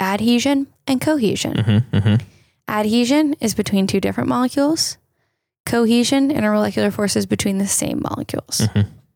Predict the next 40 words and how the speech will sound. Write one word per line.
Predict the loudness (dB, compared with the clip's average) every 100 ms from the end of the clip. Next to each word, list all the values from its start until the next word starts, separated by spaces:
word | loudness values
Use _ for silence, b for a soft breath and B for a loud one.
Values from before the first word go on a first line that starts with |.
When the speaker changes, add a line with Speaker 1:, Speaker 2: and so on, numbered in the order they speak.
| _ _ -4
Speaker 1:
Now, | 0 0
to | 0
explain | 0 0 0 -2
how | 0 -2
this | 0 -2 -2
applies | -4 -2 -2 -2 -2
to | 2 0 0 -6
really | 0 0 0
any | 0 0
liquid, | 0 0 -2 0
we're | 0
gonna | -2
focus | -2 -2 -2 0
on | 0 2
water | 0 0 0
today. | 0 2 0 -4 -4
Speaker 2:
Okay. | -4 -4 b b b b
Speaker 1:
I'm | -2
gonna | 0
have | 2 0
you | 0 0
start | -2 -2 -2 -4 _ _ _ _ _ _ _ _
by | -2 -2
imagining | -2 -2 0 -2 0 0 0 0
a |
water | -2 -4 -6
drop. | -8 -8 -8 -14 -16 _ _ _ -8
Speaker 2:
Okay. | -6 -6 -8 _ _ _ _ _ _ -20 -8
Speaker 1:
So | -4
imagine | 0 0 0
it's | -2 -2
suspended | -4 -2 -2 0
in | -2
the | 0 0
air. | 0 -2 -4 _ _ _ _ _
It's | -8 -2
not | -2 -2
touching | -4 -2 -2 -2
any | -2
surface. | -2 -4 -4 -4 -2 -4 -6